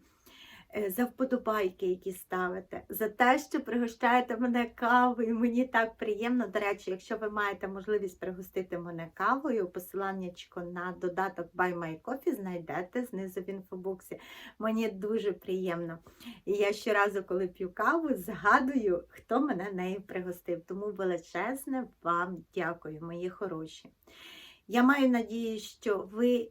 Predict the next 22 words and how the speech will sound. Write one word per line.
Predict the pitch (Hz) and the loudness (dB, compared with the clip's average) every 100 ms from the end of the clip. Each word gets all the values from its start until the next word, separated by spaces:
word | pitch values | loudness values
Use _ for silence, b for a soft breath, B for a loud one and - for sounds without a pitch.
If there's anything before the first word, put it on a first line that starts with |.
| - | -6
і | 226 | -2
надалі | 226 190 202 185 180 | -2 2 2 2 0
будете | 202 185 190 | -4 -6 -8
приходити | 185 196 202 190 185 180 | -6 -6 -4 -2 -4 -4
до | 180 | -4
мене | 185 180 175 | -4 -4 -6
на | 170 165 | -6 -8
канал. | 170 170 175 196 240 262 - | -6 -6 -2 0 2 0 -2
І | 196 | -2
якщо | 180 - 190 | -2 -2 -6
ви | 196 | -6
не | 202 | -6
підписані, | 208 240 - 233 240 226 220 | -6 -8 -4 -6 -4 -6 -6
обов'язково | 226 240 233 247 208 | -8 -10 -6 -4 -4
підпишіться. | 185 - 180 180 202 196 - 160 - _ - | -6 -8 -8 -8 -10 -10 -12 -12 -12 _ -10
Це | - 202 | -4 -2
дуже | 185 185 233 208 185 | -2 -4 -2 -2 -4
важливо | 165 165 175 175 240 285 | -4 -8 -6 -4 -4 -6
для | 269 180 170 | -6 -6 -4
розвитку | 180 202 202 196 175 | -6 -4 -8 -8 -10
мого | 170 165 180 175 | -8 -8 -8 -10
каналу. | 175 175 175 160 | -10 -6 -4 -6